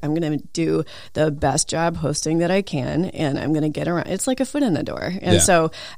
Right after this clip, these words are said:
Speaker 1: I honestly don't remember the timeline, but, um, you know, I really did try to do the best that I could at any of the jobs that I did there, except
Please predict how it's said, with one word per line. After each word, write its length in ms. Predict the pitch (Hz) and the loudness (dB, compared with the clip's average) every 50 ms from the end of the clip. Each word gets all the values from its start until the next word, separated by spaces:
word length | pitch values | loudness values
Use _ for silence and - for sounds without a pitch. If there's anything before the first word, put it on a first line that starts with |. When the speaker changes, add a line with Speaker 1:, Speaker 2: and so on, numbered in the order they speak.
| - - | -2 2
Speaker 1:
I 140 | 170 202 220 | 4 6 6
honestly 320 | 220 - 180 - 214 190 | 6 6 6 4 4 4
don't 160 | 170 170 - - | 4 4 4 4
remember 280 | 165 160 165 165 160 | 4 4 6 6 4
the 100 | 147 143 | 4 2
timeline, 600 | 143 - - 147 156 165 160 147 151 156 156 160 | 0 0 2 4 4 4 6 4 4 4 2 4
but, 300 | 156 143 123 - - - - - | 4 2 0 0 -4 -8 -6 -4
um, 420 | 160 156 131 127 123 - 170 180 - | 0 0 0 0 0 0 -2 -2 -2
you 80 | 208 214 | 0 0
know, 240 | 208 151 143 160 - | 2 2 2 0 0
I 60 | - | -2
really 240 | 180 185 196 202 190 | -2 0 0 0 0
did 320 | 156 170 226 214 143 147 - | 2 2 2 0 0 -2 -2
try 140 | - 175 156 | -2 0 0
to 80 | 170 | 2
do 120 | 165 165 170 | 2 2 0
the 120 | 131 123 | 0 -2
best 380 | 110 113 - 135 156 180 - - | -2 -2 -2 0 0 2 2 2
that 100 | 190 190 | 4 4
I 60 | 185 | 2
could 300 | 180 - - 220 185 170 | 2 2 4 6 6 6
at 180 | - - - - - | 4 2 0 -2 -2
any 200 | 160 170 185 185 | 0 2 4 4
of 80 | 190 190 | 4 4
the 80 | 196 | 2
jobs 280 | 190 190 190 185 190 185 | 4 4 4 4 4 2
that 80 | 185 165 | 2 2
I 80 | 175 180 | 2 2
did 200 | 170 185 196 175 | 2 0 -2 0
there, 260 | - 139 110 113 - - - - - - - - - - | -2 -2 -2 -2 -4 -6 -10 -14 -18 -18 -18 -18 -16 -10
except 340 | - - 202 180 - - | -2 0 0 0 0 0